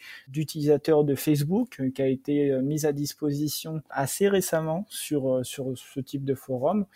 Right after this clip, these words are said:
avec plus de cinq cents millions, euh, d'utilisateurs.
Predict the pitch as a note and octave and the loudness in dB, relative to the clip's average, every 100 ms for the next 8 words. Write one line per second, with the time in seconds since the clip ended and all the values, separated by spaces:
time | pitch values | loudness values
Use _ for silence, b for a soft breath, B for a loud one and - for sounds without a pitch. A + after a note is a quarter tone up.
0 | b b - C3+ D3+ C#3+ - D#3+ D3 - | b b -8 2 2 2 -2 0 2 0
1 | F3 D3+ E3+ D#3 D#3 D3+ D3+ D#3+ D#3 B | -2 -2 -2 -2 -2 -2 -2 -2 -4 B
2 | B B B - C#3 B2+ B2+ C3 D3 D3+ | B B B -4 0 0 -2 -2 -4 -2
3 | D3+ C3+ C3 - F3 A3+ | 0 0 0 2 2 0